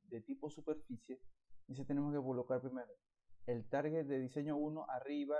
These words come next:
el segundo abajo y el tercero a-, eh, y el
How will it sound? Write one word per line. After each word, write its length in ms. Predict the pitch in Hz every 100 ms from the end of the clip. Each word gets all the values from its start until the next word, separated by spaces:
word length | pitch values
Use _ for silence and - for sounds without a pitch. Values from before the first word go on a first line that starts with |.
| 123
el 80 | 117
segundo 460 | - 117 131 135 131
abajo 520 | 139 160 156 170 - _ - - - - -
y 100 | 127
el 100 | 123
tercero 440 | 123 113 120 123 120
a-, 160 | -
eh, 340 | 117 113 113 107
y 100 | 120
el 220 | 123 120